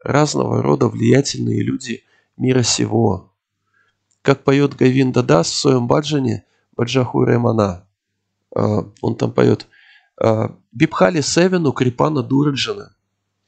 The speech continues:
э, Чапала Сукха Лабала Гире». Ла-, ради Чапала Сукхи, ради мерцающего счастья, материального счастья, то есть которое то оно есть, то его нету.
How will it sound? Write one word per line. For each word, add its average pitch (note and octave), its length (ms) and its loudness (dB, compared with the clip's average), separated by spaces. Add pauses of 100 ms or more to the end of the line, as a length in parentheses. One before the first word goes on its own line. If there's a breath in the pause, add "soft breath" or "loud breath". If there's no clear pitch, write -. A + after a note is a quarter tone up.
(640 loud breath)
э, A#2 160 2
Чапала D3+ 480 2
Сукха D#3 560 0
Лабала B2+ 480 0
Гире». A#2+ 420 0 (260)
Ла-, C3+ 300 2
ради D#3 560 2 (300 loud breath)
Чапала D#3 640 0
Сукхи, E3 640 -6
ради C#3+ 460 0
мерцающего D3+ 840 2
счастья, A2 560 -4 (200)
материального B2+ 640 -4
счастья, - 440 -8
то - 60 -14
есть - 140 -8
которое C#3 500 0 (280 loud breath)
то C#3+ 120 4
оно D#3 160 0
есть, D3 320 0
то D3 80 -2
его C3 220 0
нету. A2 400 -6